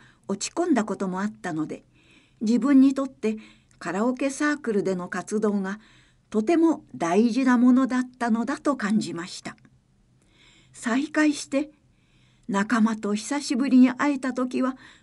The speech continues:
とても嬉しかったです。写真が出ています。広報誌表紙の直子さんと同じ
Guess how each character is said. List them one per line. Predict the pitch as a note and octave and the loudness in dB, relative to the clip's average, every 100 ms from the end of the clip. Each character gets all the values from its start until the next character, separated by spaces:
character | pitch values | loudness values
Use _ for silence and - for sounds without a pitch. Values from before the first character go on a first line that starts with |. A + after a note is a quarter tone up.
| _ | _
と | - F3+ | -12 -4
て | D#4 | -2
も | D#4+ D#4 - | 0 -2 0
嬉 | G#3 A#3 | 0 0
し | B3 | -4
か | - G#3+ | -6 -6
っ | |
た | G#3+ G#3 | -6 -8
で | F#3 A3 | -6 -6
す。 | B3+ - - _ _ _ _ _ _ _ _ _ _ _ _ _ _ _ _ _ _ _ _ _ _ _ _ _ | -10 -16 -20 _ _ _ _ _ _ _ _ _ _ _ _ _ _ _ _ _ _ _ _ _ _ _ _ _
写 | - F#3 | -10 -8
真 | G#3 D#4+ D#4+ | -4 0 2
が | D#4 | 2
出 | C#4 | 0
て | C#4+ G3+ | -2 -2
い | E3 | -2
ま | E3 | -6
す。 | G#3+ - - _ _ _ _ _ _ _ _ _ _ _ _ _ _ _ _ _ _ _ _ _ _ _ _ | -8 -10 -16 _ _ _ _ _ _ _ _ _ _ _ _ _ _ _ _ _ _ _ _ _ _ _ _
広 | E4+ F4 E4+ | -4 -2 -2
報 | E4+ E4 | -2 -2
誌 | D#4+ - A#3 B3 | -2 -4 -2 0
表 | C4+ D#4 E4 | 0 0 -2
紙 | D4 | 2
の | C4+ C#4 - - _ | 4 4 -2 -16 _
直 | - D4 D#4+ | 0 2 2
子 | A#3+ A3+ | 0 -4
さ | G#3+ | -2
ん | F3+ | -6
と | D#3 D#3+ D#3+ | -6 -4 0
同 | G3 C4 | 2 2
じ | A3+ B3+ | 2 -2